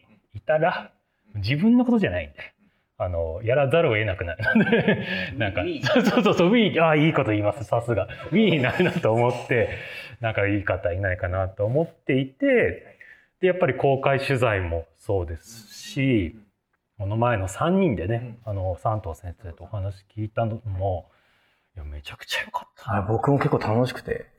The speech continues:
Speaker 1: あ、良かった。
Speaker 3: そう。やっぱ三人とか、なんかとにかく一人じゃないインタビューとかって楽しいですよね、結構ね。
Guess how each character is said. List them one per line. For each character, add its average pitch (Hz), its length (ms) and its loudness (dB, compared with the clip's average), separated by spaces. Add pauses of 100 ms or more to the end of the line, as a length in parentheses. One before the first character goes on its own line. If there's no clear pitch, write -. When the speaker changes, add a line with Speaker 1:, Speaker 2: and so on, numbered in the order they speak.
(140)
Speaker 1:
あ、 - 60 -10
良 - 40 -10
か - 80 -14
っ - 80 -20
た。 - 160 -20 (180)
Speaker 3:
そ - 200 -2
う。 - 20 -2 (880)
や 180 80 -10
っ - 40 -14
ぱ - 40 -12
三 285 640 4
人 - 100 -10
と 123 120 -2
か、 104 280 0
な 113 80 2
ん - 20 2
か 123 100 2
と 190 80 4
に 180 40 4
か 135 80 4
く - 420 -2
一 - 260 2
人 240 180 6
じ 147 100 4
ゃ 123 60 6
な 131 200 4
い 104 280 2 (540)
イ 127 100 6
ン 110 60 2
タ 104 120 4
ビ 95 100 2
ュ - 20 4
ー - 40 -6
と 101 60 0
か 92 100 0
っ 90 40 -6
て - 60 -8
楽 107 280 0
し - 160 -10
い 95 40 -2
で 107 40 -2
す - 120 -10
よ - 40 -12
ね、 127 80 -12
結 - 100 -16
構 98 160 -6
ね。 95 60 0